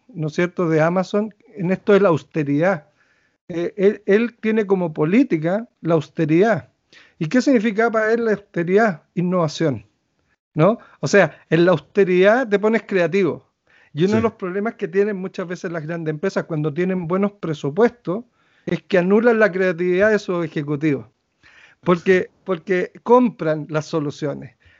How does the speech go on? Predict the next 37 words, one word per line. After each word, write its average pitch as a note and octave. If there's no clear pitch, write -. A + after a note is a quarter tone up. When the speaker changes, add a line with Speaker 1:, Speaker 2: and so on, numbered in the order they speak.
Speaker 1:
Ma-, D#3+
y, F#3+
y F3+
en G3
este A3+
sentido, A3
cuando E3+
uno G#3+
compra G#3+
afuera, A3+
pierde G3
el D#3+
control. C3+
Entonces, G3
hay F3+
mucho A3
de, G3
de E3
intraemprendimiento, F3+
por D3+
ejemplo, G#3+
para D#3
los D3+
líderes F3
de D3+
hoy G#3
o E3
las D3+
empresas D#3+
de D3
hoy. F3+
Es D#3
muy F3+
interesante G#3
esto G#3
de D#3+
tener F3